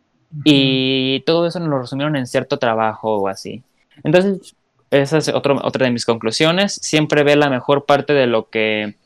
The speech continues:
Speaker 2: de la situación en la que estás presente y no te desanimes por algo que a lo mejor no pensabas que iba a ser como lo planeaste. Siempre busca las alternativas y la manera de crecer y de salir de tu zona de confort un poco también.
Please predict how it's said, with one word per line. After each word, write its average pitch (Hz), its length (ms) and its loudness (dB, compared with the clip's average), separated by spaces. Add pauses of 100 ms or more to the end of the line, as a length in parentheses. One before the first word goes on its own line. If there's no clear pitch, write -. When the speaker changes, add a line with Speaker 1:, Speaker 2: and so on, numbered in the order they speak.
(160)
Speaker 2:
de 123 80 -4
la 123 60 0
situación 123 300 -2
en 147 80 -2
la 135 80 -4
que 131 60 -8
estás 131 160 -6
presente 160 640 -2 (120)
y 131 100 -2
no 127 200 -2
te 147 120 2
desanimes 131 520 0
por 113 260 -2
algo 123 300 2
que 135 80 -2
a 123 40 2
lo 117 80 0
mejor 120 200 -4
no 135 140 -4
pensabas 143 680 0 (240)
que 120 140 2
iba 127 260 2
a 117 60 2
ser 120 200 -4
como 127 200 -4
lo 113 180 -4
planeaste. 110 520 -6 (360)
Siempre 123 220 -2
busca 123 580 2 (280)
las 120 200 4
alternativas 147 880 2
y 131 40 -2
la 120 100 2
manera 120 260 0
de 117 100 -2
crecer 107 380 -4 (380)
y 120 80 -2
de 110 100 -4
salir 117 180 -2
de 120 140 0
tu 120 100 -12
zona 120 220 -4
de 117 100 -2
confort 104 440 -4
un 107 100 -6
poco - 280 -6
también. - 380 -14